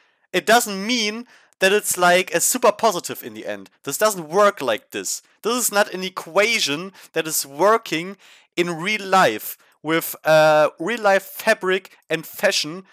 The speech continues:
And every time when I see Jingu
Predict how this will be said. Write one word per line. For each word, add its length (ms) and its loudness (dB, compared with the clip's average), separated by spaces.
And 400 2
every 220 2
time 480 0
when 240 -6
I 140 2
see 260 -6
Jingu 600 -10